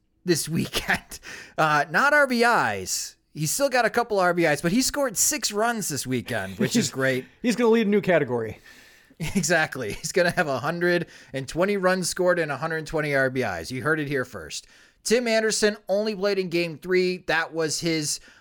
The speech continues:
Speaker 1: opening day as he was suspended for the first two games of the season. First pitch he sees of the year, and he doubles down the left field line.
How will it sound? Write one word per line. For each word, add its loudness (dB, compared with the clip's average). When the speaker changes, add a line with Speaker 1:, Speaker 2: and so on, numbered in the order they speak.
Speaker 1:
opening -2
day 2
as -2
he -4
was -4
suspended -4
for -6
the -6
first -4
two -2
games -4
of -12
the -10
season. 0
First 2
pitch -2
he -6
sees 0
of 0
the -4
year, 4
and -2
he -6
doubles 0
down 0
the -6
left -2
field -2
line. 0